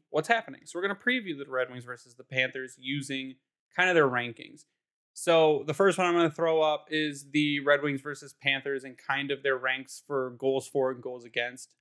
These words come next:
Uh, so five v five goals for, the Red Wings rank five currently, where the Panthers rank twenty. The five v five expected goals for, for the Red Wings are, like, they should rank twenty-second,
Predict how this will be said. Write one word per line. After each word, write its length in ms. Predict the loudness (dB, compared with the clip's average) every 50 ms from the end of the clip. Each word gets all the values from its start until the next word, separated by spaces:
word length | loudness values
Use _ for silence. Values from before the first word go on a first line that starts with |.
| _ _ _ _ _ _ _ _
Uh, 240 | -2 0 0 0 2
so 220 | 6 6 6 6
five 300 | 6 4 4 4 4 2
v 100 | 0 0
five 260 | 2 4 4 4 2
goals 240 | 0 -2 -4 -4 -2
for, 220 | 0 2 4 4
the 60 | 4 4
Red 180 | 2 2 2 2
Wings 200 | -2 -6 -8 -8
rank 260 | -10 -12 -12 -14 -16
five 420 | -4 0 2 4 4 2 0 -2 -4
currently, 480 | -2 0 2 2 0 0 -4 -6 -4
where 300 | -2 -2 0 0 -2 -2
the 140 | -6 -10 -16
Panthers 440 | _ -8 -6 -6 -6 -6 -8 -8 -8
rank 180 | -8 -10 -10 _ -20 -20 _
twenty. 420 | -12 -10 -8 -8 -8 -8 -10 -12 -18 _ _ _ _ _ _ _ _ _ _ _ _ _ -2
The 80 | -2
five 320 | 2 4 6 6 6 4 2
v 140 | 0 -4 0
five 320 | 4 4 4 4 4 0
expected 760 | -4 -6 -8 -16 -8 _ 0 0 0 0 0 -2 -2 0 0
goals 320 | 2 2 2 2 0 -4 -6
for, 240 | -2 -2 0 0 0
for 100 | -2 -2
the 80 | 0
Red 160 | 2 2 0 0
Wings 200 | 0 -4 -2 -2
are, 60 | -2
like, 220 | -2 -2 -4 -6
they 240 | -6 -2 0 0 2
should 180 | 2 2 2 2
rank 400 | 4 4 2 2 2 -4 -10 -16
twenty-second, 720 | -6 0 2 2 2 0 -2 -6 -10 -14 -14 -16 -20 _